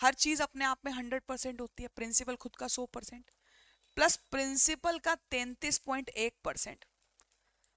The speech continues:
मतलब आप बोल सकते हो कि प्रिंसिपल का वन थर्टी थ्री पॉइंट वन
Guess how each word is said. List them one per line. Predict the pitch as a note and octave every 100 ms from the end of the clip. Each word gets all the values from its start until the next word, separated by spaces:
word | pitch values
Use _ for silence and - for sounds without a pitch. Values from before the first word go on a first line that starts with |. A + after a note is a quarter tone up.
| -
मतलब | A#3 C4
आप | D4
बोल | A#3+ A#3+ C#4+
सकते | D4+ - - A#3+
हो | C4
कि | C#4+
प्रिंसिपल | _ B3+ C4 C4 C4 - D#4 E4+ D#4+
का | D#4 E4+
वन | D4 A3 A3 D4 G4 G4+
थर्टी | E4+ E4 - E4
थ्री | - D4+
पॉइंट | D4 - B3 A#3+
वन | A3+ G3+